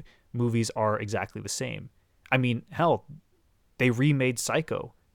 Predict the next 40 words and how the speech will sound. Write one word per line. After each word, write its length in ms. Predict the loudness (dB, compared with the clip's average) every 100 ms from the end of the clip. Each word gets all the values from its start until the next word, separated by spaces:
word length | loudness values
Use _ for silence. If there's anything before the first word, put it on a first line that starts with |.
| _
and 420 | -2 0 0 0 -6 -14 _ _
they 100 | -2
tried 260 | 4 4 4
to 60 |
do 120 | 4
it 120 | 2 2
shot 280 | 0 0
from 160 | 0 -6
shot, 400 | 0 2 2 0 -16 -20 _ _ -2
and 160 | 0
it 120 | 2 2
is 160 | 2
not 300 | 0 -2 -2
the 60 | -4
same 320 | -4 -4 -4
movie. 440 | -2 -2 -4 -8 -16 _ -6
And 160 | -2
that 200 | 0 0
is 140 | 2 0
a 60 |
really 240 | 0 -2 -4
interesting 480 | -6 -8 -6 -6 -6
experiment 560 | -6 -6 -4 -4 -6
and, 260 | -6 -6 -4
um, 360 | -4 -4 -6 -6
kind 180 | -4 -2
of 140 | -2
example. 580 | -6 -4 -4 -6 -10 -12 _ _ _ -20 _ _ _ _ _ _ _ _ _ _ _
Anyways, 640 | 8 8 8 6 2 -2 -8 -6
um, 540 | 2 4 6 4 0 -6 _ _ _ _ _ _
that's 200 | 2 2
kind 220 | 2 2 4
of 80 |
where 140 | 4 2
I'm 80 | 0
coming 280 | -4 -4
from 220 | -4 -6 -8
with 160 | -12
all 140 | -14 -14
this. 360 | -14 -14 -16